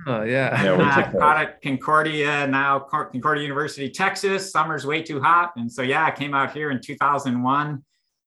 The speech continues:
Speaker 3: and yeah, hard to believe, but, uh, time has gone fast, and God has richly blessed me with, uh, what I get to do.
Speaker 1: Very cool.
Speaker 2: Wow. Well, good. So, um, before we get going, um,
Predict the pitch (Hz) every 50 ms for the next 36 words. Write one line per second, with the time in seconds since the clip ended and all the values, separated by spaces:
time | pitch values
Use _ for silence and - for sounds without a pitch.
0 | _ _ - 107 107 107 110 113 110 107 107 - 107 107 - - - _ _ _
1 | _ _ 113 107 - 127 131 143 175 170 175 190 190 202 196 185 175 175 160 -
2 | - 131 135 131 131 - 131 127 127 127 120 - - 139 143 151 151 135 131 135
3 | 147 151 151 139 131 139 143 147 156 175 175 - - 135 117 113 113 113 113 113
4 | 127 135 127 127 120 113 107 117 131 135 - - - - 135 131 131 131 127 117
5 | 113 120 135 139 139 - - 127 143 151 151 139 131 120 117 - - - - -
6 | - - 113 110 107 117 131 135 127 143 147 - 160 156 170 196 202 - - -
7 | _ _ _ _ _ _ _ _ _ _ _ _ _ _ _ _ _ _ _ _
8 | _ _ _ - 120 117 110 - - 107 104 98 - - _ _ - - - 110
9 | - - _ _ _ _ _ _ _ _ _ _ _ _ _ _ _ _ _ -
10 | - _ _ _ _ _ _ _ _ _ _ _ - 117 110 180 185 127 - -
11 | - 120 107 104 - - 104 101 101 98 98 95 92 - 113 113 110 - - 113
12 | 107 113 123 123 127 104 104 101 92 80 87 90 87 85 85 82 82 85 82 80
13 | - - 87 85 82 82 82 80 80 80 78 78